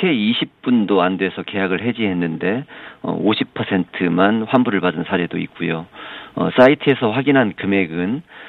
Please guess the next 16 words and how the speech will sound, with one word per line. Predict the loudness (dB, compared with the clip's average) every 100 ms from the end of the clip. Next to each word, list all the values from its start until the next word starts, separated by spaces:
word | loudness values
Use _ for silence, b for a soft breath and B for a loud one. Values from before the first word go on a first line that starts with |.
| B
어, | 0
이십만 | 2 4 4 4
원대였는데, | 4 0 0 -2 0 -6 -6 -4 -4 -6 B B B B
어, | -10 -6 -4
실제로 | 0 2 2
상품을 | 2 -4 -2 0 0
선택해서 | 0 -2 -2 -2 -4 -2 -4 -4 -4 -2
결제를 | -2 0 0 2
하려고 | 2 2 2
보니까 | -2 -4 -6 -8 -8 -10 B B B
결제 | -2 0 0
금액이 | 0 0 0 -2 -4 -4 -4
삼십만 | -2 0 2 4 4
원대였다는 | 2 0 -2 0 -4 -4 -4
경우도 | -6 -6 -6 -10 -10
있습니다. | -12 -8 -6 -6 -6